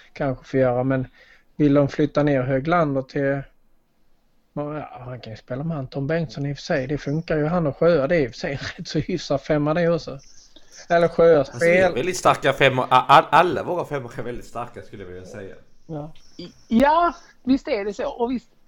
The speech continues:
Speaker 3: och det, det är ingen säger så att vi, ja, vi måste ha Anton Bengtsson som center längre. Fy fasiken, vad han har varit som ytterforward.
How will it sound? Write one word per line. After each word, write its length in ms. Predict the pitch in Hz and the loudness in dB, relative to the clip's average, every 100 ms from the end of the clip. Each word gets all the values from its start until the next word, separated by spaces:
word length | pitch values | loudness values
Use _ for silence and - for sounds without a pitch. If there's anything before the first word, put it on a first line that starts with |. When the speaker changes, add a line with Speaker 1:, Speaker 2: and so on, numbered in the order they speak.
| _ _ _ | _ _ _
Speaker 3:
och 140 | 226 220 | 0 0
det, 60 | - | -2
det 140 | 202 226 | -10 -8
är 40 | |
ingen 340 | 254 262 185 | -4 -6 -6
säger 240 | 160 254 214 | -10 -8 -8
så 100 | 220 | -10
att 220 | 143 139 | -12 -14
vi, 80 | 151 - | -18 -10
ja, 180 | 220 254 | -8 -6
vi 100 | 226 | -8
måste 280 | 240 - | -10 -6
ha 80 | 214 | -6
Anton 240 | 208 - 202 | -6 -10 -10
Bengtsson 440 | 214 160 190 185 | -12 -14 -18 -20
som 140 | 196 | -20
center 380 | 180 277 247 _ | -14 -14 -14 _
längre. 160 | - _ _ - | -20 _ _ -10
Fy 120 | 240 - - | -10 -10 -8
fasiken, 420 | 143 - - 156 | -6 -6 -8 -6
vad 260 | 180 240 185 | -4 -4 -6
han 80 | 220 | -6
har 60 | |
varit 100 | 220 | -6
som 140 | - 220 | -6 -14
ytterforward. 460 | - - 107 107 | -14 -16 -16 -16